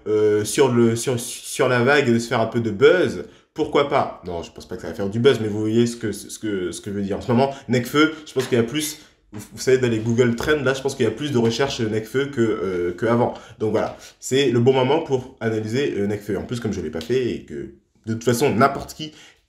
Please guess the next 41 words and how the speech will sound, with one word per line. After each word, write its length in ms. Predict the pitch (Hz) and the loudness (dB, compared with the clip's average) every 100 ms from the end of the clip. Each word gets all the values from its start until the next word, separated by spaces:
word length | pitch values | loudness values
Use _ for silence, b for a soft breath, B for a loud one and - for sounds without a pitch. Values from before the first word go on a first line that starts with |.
| _ _ | _ _
mérite 560 | 120 123 135 139 - 98 | -2 2 2 0 -8 -6
d'être, 300 | 110 107 113 | -4 -2 -2
euh, 260 | 101 98 | 0 0
d'être, 160 | 95 95 | 0 0
d'être 300 | 101 107 110 | 0 -2 -2
analysé, 440 | 80 101 104 120 143 | -2 -2 -2 -2 -2
toi 100 | 120 | -2
qui 120 | 110 | -2
as 40 | |
assez, 400 | 98 120 113 101 | -4 0 0 2
euh, 360 | 90 90 92 82 95 98 | -2 -2 -4 -4 -6 -2
d'éléments 280 | 101 104 | 0 0
sur 160 | 104 101 - | -2 -6 0
eux. 200 | 151 214 B B B B - | 0 0 B B B B -8
Euh, 560 | 87 85 82 85 85 - - _ | -6 -4 -2 -2 -2 -4 -12 _
donc 200 | 113 117 | -2 2
voilà, 260 | 117 123 208 | 4 6 6
c'est 160 | - 135 | 4 0
le 80 | |
moment, 340 | 120 120 131 135 | 2 2 2 4
euh, 200 | 113 104 | 4 2
opportun 500 | 120 120 - 156 151 - | 0 -2 -4 -4 -8 -8
pour, 200 | - 113 | -4 0
euh, 200 | 104 101 | 2 0
le 60 | 101 | -2
faire. 360 | 104 185 113 - | 0 0 0 -10
Je 100 | 107 | -6
m'y 80 | 135 | -4
prends 160 | 120 127 | -2 0
même 180 | 143 | 2
un 140 | 151 120 | 0 -2
peu 160 | 120 | -2
tard. 360 | 117 190 226 - B B B B B | 2 0 0 -12 B B B B B
Deuxièmement, 600 | 120 170 180 160 175 208 | 4 4 6 4 4 2
parce 260 | - 131 | 0 -2
que 80 | - 208 | 4 4
actuellement 400 | 147 143 139 190 | 4 2 2 2
je 80 | |
suis 220 | 151 - 156 | -2 -2 0
en 100 | 139 | 0
Grèce. 580 | 117 156 - - - | 2 2 0 -10 -14